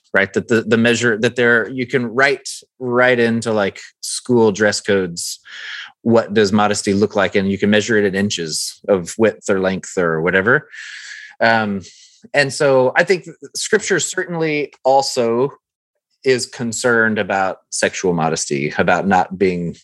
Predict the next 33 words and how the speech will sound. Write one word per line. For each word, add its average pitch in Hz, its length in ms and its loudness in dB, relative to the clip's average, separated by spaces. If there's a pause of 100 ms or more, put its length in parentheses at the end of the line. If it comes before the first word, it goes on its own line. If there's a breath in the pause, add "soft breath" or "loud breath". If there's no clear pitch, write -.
you 135 100 0
know, 104 100 4
nakedness 104 560 0
is 90 100 -2
shameful 82 500 -4
and 80 120 -2
those 85 140 0
kinds 76 260 -2
of 76 80 -10
things. 92 320 2 (640 loud breath)
But 123 120 6
I 127 40 4
think 127 180 0
when 113 180 2
Paul 151 440 4
is 110 240 0
writing 110 400 2
about, 98 520 0 (280)
um, 95 400 2 (260)
conducting 110 640 2
yourselves 101 500 0
modestly 98 720 0
in 85 160 -4
worship, 87 420 -2 (800 loud breath)
that, 104 500 2 (140)
um, 101 540 -2
in 113 180 0
the 104 80 2
broader 113 460 2
context, 120 640 -4
I 107 80 -4
don't 127 100 -2
have 110 200 -2